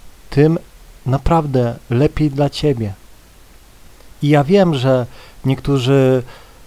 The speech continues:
mogą się zbulwersować te, te, teraz, że nie, no jak to, tak nie wolno, mi się to nie podoba, ja taki nie chcę być, ale ja ci powiem tak, o,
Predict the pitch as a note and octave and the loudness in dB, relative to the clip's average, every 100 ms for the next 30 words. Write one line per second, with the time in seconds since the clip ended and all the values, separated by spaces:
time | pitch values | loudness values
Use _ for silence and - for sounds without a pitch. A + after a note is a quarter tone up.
0 | - - B2+ C3+ B2 C3+ A#2 A#2 C3 B2 | -10 -6 -2 -2 -2 -4 -2 -2 0 0
1 | A#2+ - C3 C#3 C#3+ - - C#3 C3+ - | -2 -2 -2 0 -2 -4 -4 -2 -4 -8
2 | - - C#3 C#3 - - - - C#3 C#3 | -16 -6 -4 -4 -8 -16 -10 -4 0 0
3 | C#3 - - - - - - - - - | -2 -8 -18 -20 -20 -20 -20 -20 -20 -20
4 | - - - - A2 A#2+ C3 C#3+ E3 E3+ | -20 -20 -20 -14 -6 -4 -2 0 -2 -2
5 | E3+ E3 D3 D3 D#3+ D#3+ - - D3 D3+ | -2 -2 -2 -2 -2 -4 -8 -6 -4 -2
6 | D3 C3+ B2 C#3 B2 C#3 D#3+ D#3+ D#3 D3+ | -4 -6 -6 -6 -2 0 2 0 -2 -2
7 | D3+ D3 D3+ C#3+ - C3 C3+ C3+ C3 C3 | -2 -2 -2 -4 -6 -4 -4 -4 -4 -4
8 | B2+ D#3+ D#3+ D3+ D3+ D3+ D#3 C#3 B2 A#2+ | 0 0 0 -2 -2 -2 -2 -2 -4 -6
9 | - B2 C3 D#3 E3+ - - E3 D3+ D3 | -8 -4 -2 0 -2 -6 -4 -4 -2 -2
10 | E3 E3 D#3+ - - - - - - - | 0 0 -2 -8 -18 -20 -20 -20 -20 -20
11 | - - D#3 F3 - - - - E3 - | -14 -6 -2 -2 -6 -20 -12 -4 -2 -2
12 | - F3 E3+ E3 - E3+ D#3+ C3+ B2+ | -2 0 0 -6 -2 0 2 0 -4